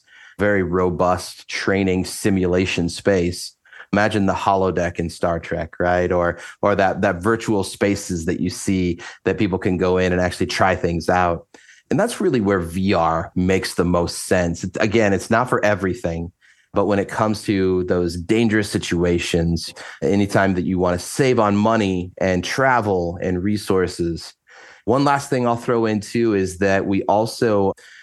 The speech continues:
we do a lot of soft skill training in virtual reality, where you're actually talking to an avatar using conversational A I in a way that you could practice those, those leadership skills or emotional intelligence.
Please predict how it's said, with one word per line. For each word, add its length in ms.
we 120
do 200
a 20
lot 220
of 80
soft 380
skill 220
training 500
in 220
virtual 360
reality, 760
where 180
you're 200
actually 360
talking 580
to 160
an 80
avatar 640
using 360
conversational 960
A 160
I 440
in 160
a 60
way 220
that 140
you 140
could 180
practice 720
those, 560
those 180
leadership 600
skills 500
or 100
emotional 540
intelligence. 880